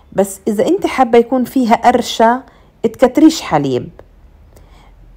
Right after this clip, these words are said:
بس إذا بتحب تكون دايبة وشاربة زود الحليب.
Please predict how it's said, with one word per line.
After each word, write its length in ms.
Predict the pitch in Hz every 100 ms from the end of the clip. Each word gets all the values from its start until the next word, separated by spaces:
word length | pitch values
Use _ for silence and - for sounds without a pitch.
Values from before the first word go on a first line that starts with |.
| - - _ _
بس 300 | 185 233 226
إذا 260 | 381 214 208
بتحب 480 | 214 220 - 285 208
تكون 600 | 180 - 254 220 185 165 -
دايبة 640 | 185 226 233 202 180 175 151
وشاربة 840 | 175 - 233 233 226 214 247 302 - -
زود 360 | 196 233 180
الحليب. 520 | 165 - 139 110 73